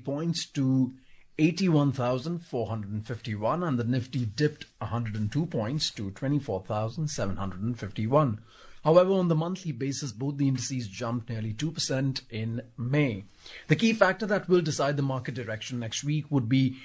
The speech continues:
the interest rate decision by the R B I Monetary Policy Committee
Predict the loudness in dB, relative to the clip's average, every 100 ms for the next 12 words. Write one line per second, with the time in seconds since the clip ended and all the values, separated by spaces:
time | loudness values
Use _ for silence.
0 | -8 -4 4 6 6 2 -4 -2 -2 -2
1 | -2 -2 0 0 0 2 2 2 0 -2
2 | -2 -4 -6 -6 -8 -6 -6 -6 -6 -6
3 | -6 -6 -6 -6